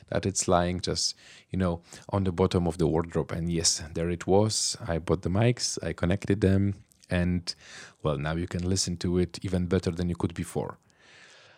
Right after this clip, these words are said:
So now, uh, once again, I am with Sandor Lederer from K-Monitor organization in, uh, Budapest, Hungary, which fights corruption there. My initial idea for this podcast is, was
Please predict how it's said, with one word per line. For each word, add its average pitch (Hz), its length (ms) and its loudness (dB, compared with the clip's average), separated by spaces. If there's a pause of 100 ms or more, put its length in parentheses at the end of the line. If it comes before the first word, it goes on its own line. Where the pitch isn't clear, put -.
(320)
So - 220 6
now, 95 320 0 (300)
uh, 90 160 2
once 104 260 0
again, 92 380 -4 (100)
I 110 100 4
am 123 180 4
with 107 120 2
Sandor 120 300 6
Lederer 113 600 4 (760)
from 98 240 8
K-Monitor 113 720 8
organization 85 720 0
in, 85 160 -2
uh, 82 160 -4
Budapest, 95 520 0
Hungary, 92 440 2
which 87 220 0
fights - 360 0
corruption 113 540 4
there. - 240 -8 (540)
My 104 180 4
initial 147 400 4
idea 113 380 4
for 80 180 0
this 82 140 -8
podcast - 560 0
is, 85 340 -2
was 90 340 4